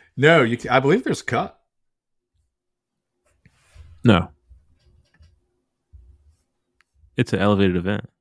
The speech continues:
Speaker 1: I know, but I think this is one of the ones that has a cut.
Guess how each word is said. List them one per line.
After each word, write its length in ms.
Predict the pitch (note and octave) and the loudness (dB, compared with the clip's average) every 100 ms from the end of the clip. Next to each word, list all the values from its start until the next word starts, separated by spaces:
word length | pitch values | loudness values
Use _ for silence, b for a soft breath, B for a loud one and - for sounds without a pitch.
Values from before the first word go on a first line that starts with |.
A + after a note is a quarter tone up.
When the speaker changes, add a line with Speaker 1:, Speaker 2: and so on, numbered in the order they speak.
| _ | _
Speaker 1:
I 140 | G#2 G#2 | -18 -16
know, 680 | G2+ G#2 A2+ B2 A#2+ G#2+ | -12 -10 -6 -4 -2 -4
but 100 | G2 | -6
I 60 | G#2 | -10
think 320 | - C3 B2+ | -6 -4 -4
this 180 | C3 - | -6 -6
is 160 | A2+ G2+ | -10 -10
one 260 | A2+ G#2+ | -10 -10
of 80 | G#2 | -10
the 80 | G#2 | -10
ones 880 | F#2+ G2 G2 G2 G2 F#2+ G2 F2+ - | -12 -14 -8 -8 -8 -12 -14 -14 -16
that 220 | F2+ - | -18 -18
has 520 | - - F#2+ G2 F#2+ | -16 -6 -2 -2 -4
a 60 | G2+ | -10
cut. 680 | - - F2+ F2+ D2+ - | -14 -6 -2 0 -2 -6